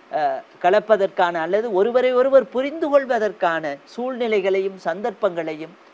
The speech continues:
அதற்கான பொறிமுறையையும் நாங்கள் ஏற்படுத்தி கொடுப்பது ஒன்று.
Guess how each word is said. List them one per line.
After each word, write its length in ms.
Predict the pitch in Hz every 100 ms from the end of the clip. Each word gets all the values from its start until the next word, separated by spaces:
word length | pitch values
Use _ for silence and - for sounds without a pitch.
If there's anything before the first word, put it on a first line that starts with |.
| -
அதற்கான 480 | - 180 202 208 202 190
பொறிமுறையையும் 800 | 214 285 330 254 220 180 160 180 - - - _ _
நாங்கள் 360 | 139 160 165 208
ஏற்படுத்தி 480 | 190 165 151 139 170
கொடுப்பது 600 | 156 135 156 165 233 -
ஒன்று. 360 | 160 160 120